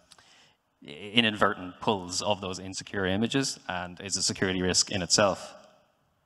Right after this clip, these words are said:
So the recommendations that they had for that was to basically just have a tool in place that's capable of displaying information on the fly,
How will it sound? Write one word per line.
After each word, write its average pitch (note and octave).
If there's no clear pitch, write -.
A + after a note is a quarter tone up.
So F#2+
the A#2+
recommendations A#2
that G#2+
they G#2
had G2
for F#2+
that B2
was A#2
to -
basically G2+
just F#2
have G2
a G2
tool D3+
in G#2+
place F#2+
that's F#2+
capable F#2+
of F#2
displaying G2
information F#2+
on G2
the F2+
fly, A#2